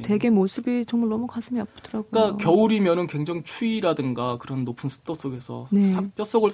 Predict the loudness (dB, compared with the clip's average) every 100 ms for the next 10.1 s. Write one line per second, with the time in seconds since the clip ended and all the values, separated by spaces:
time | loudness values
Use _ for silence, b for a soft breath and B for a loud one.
0 | -2 -6 -6 -6 -6 -6 -6 -8 -6 -6
1 | -6 -8 -6 -6 -4 -4 -4 2 4 4
2 | 2 -2 -10 B B -2 2 2 4 2
3 | 2 0 -4 -6 -2 0 0 4 4 2
4 | 0 -6 -6 -6 -2 0 0 -2 -2 0
5 | 0 -2 0 2 0 -4 -4 -4 -4 -6
6 | -6 -6 -8 -8 -8 -8 -8 0 4 4
7 | 4 4 4 6 6 6 6 6 4 4
8 | 4 4 4 2 0 -4 _ -2 -2 0
9 | 4 6 8 8 8 6 4 2 0 0
10 | -2